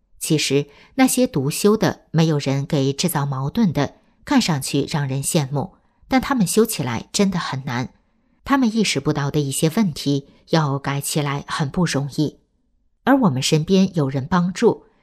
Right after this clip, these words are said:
神随时都可以点化我们，这样的机会是不是很难能可贵？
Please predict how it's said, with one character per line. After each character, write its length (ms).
神 220
随 240
时 300
都 180
可 180
以 220
点 200
化 300
我 160
们， 220
这 100
样 180
的 80
机 200
会 320
是 160
不 100
是 280
很 280
难 220
能 180
可 240
贵？ 380